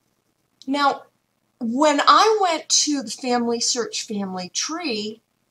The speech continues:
and looked for the relationship between David and Christina, I found actually another match, um,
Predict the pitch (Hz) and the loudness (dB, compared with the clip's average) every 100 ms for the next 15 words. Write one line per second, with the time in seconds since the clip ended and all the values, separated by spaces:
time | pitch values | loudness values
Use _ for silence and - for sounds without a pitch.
0 | _ - 208 202 196 226 226 - 226 208 | _ -6 -4 -4 0 -2 -2 -8 -6 -6
1 | 196 185 190 196 - 214 202 - 202 - | -6 -6 -6 -2 -2 -2 -2 -2 -2 -6
2 | 202 - - 190 185 185 190 202 _ - | -14 -14 -10 -10 -10 -10 -10 -12 _ -10
3 | 202 190 190 185 175 - 185 180 - 196 | -8 -6 -8 -10 -12 -10 -10 -10 -14 -8
4 | - - 196 175 175 190 _ _ _ _ | -6 -6 -6 -6 -8 -10 _ _ _ _
5 | - - - _ - _ _ - - - | -20 -20 -20 _ -20 _ _ -18 -12 -8
6 | 233 247 220 220 202 208 - 226 226 240 | -2 4 4 4 2 2 0 0 2 2
7 | 226 254 330 247 165 190 _ _ 196 190 | 4 4 4 0 0 -8 _ _ -8 -4
8 | 139 90 - - - - _ _ _ _ | -2 -2 -2 -4 -4 -8 _ _ _ _
9 | _ _ _ - 196 185 180 175 175 | _ _ _ -6 0 2 2 0 -8